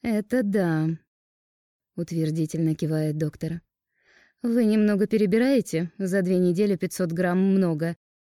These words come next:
но вы худенькая, поэтому не страшно. Однако впредь старайтесь следить. После двадцати недель можно будет заниматься фитнесом для беременных,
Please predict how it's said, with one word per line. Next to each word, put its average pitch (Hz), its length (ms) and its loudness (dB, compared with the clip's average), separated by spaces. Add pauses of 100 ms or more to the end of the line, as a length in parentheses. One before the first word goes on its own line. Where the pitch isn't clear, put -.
(180)
но 202 220 2
вы 190 140 0
худенькая, 185 800 0
поэтому 240 400 0
не 165 140 2
страшно. 165 600 -2 (480)
Однако 151 520 -2
впредь 151 380 -2
старайтесь 214 580 -4
следить. 202 680 -4 (640)
После 240 400 0
двадцати 202 480 -2
недель 214 360 2
можно 208 320 0
будет 196 240 -2
заниматься 175 640 0
фитнесом 208 680 -2
для 170 100 -2
беременных, 165 760 0